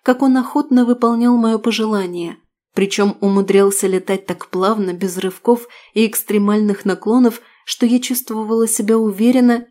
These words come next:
и не боялась с него свалиться. Наконец, даже самые стойкие монстры дрогнули,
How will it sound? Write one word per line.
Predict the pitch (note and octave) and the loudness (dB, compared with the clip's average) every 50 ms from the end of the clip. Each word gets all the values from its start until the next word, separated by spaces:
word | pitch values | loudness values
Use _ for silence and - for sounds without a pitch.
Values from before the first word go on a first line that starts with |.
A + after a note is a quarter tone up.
| _ _ | _ _
и | A#3 A3+ | 2 2
не | A3+ A3+ | 2 2
боялась | G#3 G#3 A3+ A#3+ A3 G#3+ G3+ F#3 F3+ F3 - - | 2 2 0 0 2 0 -2 -4 -4 -4 -6 -4
с | - | -2
него | G3 F#3+ F#3 F#3 F#3 | -2 -2 -2 -4 -6
свалиться. | - - G#3 G#3 G#3+ G#3 F#3+ F3+ E3+ - - - - - - - _ _ _ _ _ _ _ _ _ _ _ _ | -6 -6 -4 -4 -2 -2 -2 -4 -6 -6 -6 -6 -6 -8 -12 -18 _ _ _ _ _ _ _ _ _ _ _ _
Наконец, | - G3 F#3+ G3 G3 F#3+ G3+ G#3 G3+ G3+ - | -4 -2 -2 0 0 2 2 2 0 0 -2
даже | G3+ F#3+ F#3+ F#3+ F#3 | -4 -4 -4 -2 -2
самые | F#3 - - A3 A3+ A3 G#3+ G#3 | -2 -2 0 0 2 2 2 0
стойкие | G#3+ - - - A3 G#3+ G#3 G3+ G3+ - F#3 F3 | 0 -4 -2 0 2 2 2 0 -2 -6 -6 -6
монстры | F3 F3+ F#3+ G#3+ A3+ A3 G#3+ - - F#3+ F3+ | -4 -4 -2 -2 -2 -2 -4 -6 -6 -8 -6
дрогнули, | F3+ F3+ G3 A3+ A3+ A#3+ A3 A3 A3+ A#3 A3+ A3 | 0 2 2 2 2 2 2 2 4 2 2 0